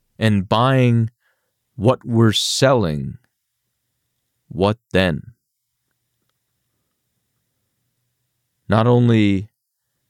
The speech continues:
is our economy going to shrink, but people are no longer going to have that distraction of American culture to make them forget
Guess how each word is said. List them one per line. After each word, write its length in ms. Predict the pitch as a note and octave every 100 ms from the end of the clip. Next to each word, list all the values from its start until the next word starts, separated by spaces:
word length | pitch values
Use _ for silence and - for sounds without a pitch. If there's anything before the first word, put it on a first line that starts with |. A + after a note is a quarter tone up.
| _ _
is 180 | - G2+
our 380 | G#2 G2 G2 F#2+
economy 680 | G2 F#2+ - G#2 G#2+ A#2 A2+
going 260 | F2 F2+ F2+
to 60 | D#2+
shrink, 640 | - C#3+ C#3+ G2+ - _ _ _ _ _ _ _ _ _ _ _ _ _ _ _
but 140 | G2 -
people 280 | C3 E3+ F#3
are 60 |
no 140 | D3 D3
longer 300 | C#3+ C#3 B2+
going 280 | A2+ A#2+
to 100 | A2+
have 600 | F#2 G2 A#2 A#2 G#2+ G2+
that 480 | F2 F2+ F#2 - - _ _ _
distraction 960 | - G2 - A#2 A2+ A#2 - E2 - A#2 _ _ _ _ -
of 120 | G2
American 520 | G2 F#2+ G#2+ A2 F#2+
culture 640 | - A2+ A2 - - - _ _ _ _ _ _ _ _ _ _ _ _ _ _ _ _ _ _ _ _ -
to 100 | G#2+
make 220 | A2 A2
them 140 | A#2+
forget 680 | G#2+ G#2 F#2+ A#2+ G2 - -